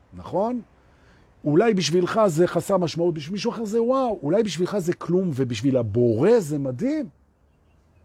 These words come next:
ולכן אם לא בא לך לעשות, תעשה, אבל אין לי כוח, אז תעשה כשאין לך כוח. אבל אין לי כוח בכלל, אז תעשה כשאין לך כוח, זו בחירה שלך. נכון, הסתם. הסתם.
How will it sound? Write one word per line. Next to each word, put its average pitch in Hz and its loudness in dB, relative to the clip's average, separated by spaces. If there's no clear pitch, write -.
ולכן 143 2
אם 175 2
לא 185 6
בא 160 2
לך 185 -2
לעשות, 131 -6
תעשה, 165 -2
אבל 117 -4
אין 170 2
לי 196 0
כוח, 175 2
אז 117 -10
תעשה 180 -8
כשאין 262 -2
לך 294 -2
כוח. - -10
אבל 127 -6
אין 123 0
לי 135 -2
כוח 190 2
בכלל, 233 0
אז - -10
תעשה 170 -8
כשאין 294 -6
לך 277 -8
כוח, 226 -4
זו 139 -6
בחירה 170 -6
שלך. 240 -10
נכון, 139 -4
הסתם. 127 -2
הסתם. 104 -10